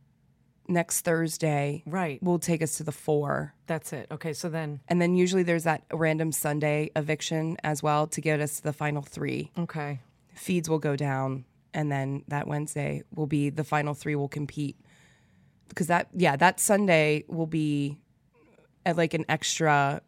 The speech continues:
Speaker 1: uh, bonus live
Speaker 2: Bonus, yeah.
Speaker 1: episode with an eviction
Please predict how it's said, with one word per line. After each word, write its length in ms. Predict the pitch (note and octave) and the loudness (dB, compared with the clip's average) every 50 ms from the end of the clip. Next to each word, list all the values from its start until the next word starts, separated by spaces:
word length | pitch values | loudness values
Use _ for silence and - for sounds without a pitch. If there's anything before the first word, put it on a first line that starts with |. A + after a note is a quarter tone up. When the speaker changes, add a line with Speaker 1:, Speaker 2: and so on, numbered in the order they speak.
| _ | _
Speaker 1:
uh, 340 | - D3 C#3+ C#3+ - A1 - - - - - _ _ _ _ _ _ _ _ _ _ _ - - - - | -2 -2 0 -2 -2 -4 -6 -8 -12 -16 -20 _ _ _ _ _ _ _ _ _ _ _ -20 -20 -14 0
bonus 460 | - F3 D#3+ E3 E3 D#3 D3 - - | 4 4 4 6 4 2 0 -2 -4
live 320 | D#3+ D#3+ D3+ D3 - D3 D#3+ | 0 2 4 4 4 4 4
Speaker 2:
Bonus, 20 | - | 2
yeah. 60 | D3 | 0
Speaker 1:
episode 540 | D#3 E3 D#3+ D#3+ - - - - - - - - - - - - - - - - - - - - - - - - - | 2 2 2 0 0 0 0 -2 -2 -4 -6 -12 -20 -20 -20 -20 -20 -20 -20 -20 -20 -20 -20 -18 -18 -18 -16 -6 2
with 200 | F#3 E3+ D#3 - | 2 2 4 4
an 80 | D3+ E3 | 2 2
eviction 400 | D#3+ D3+ D3+ D3+ F3 E3+ E3 | 2 2 2 2 2 2 2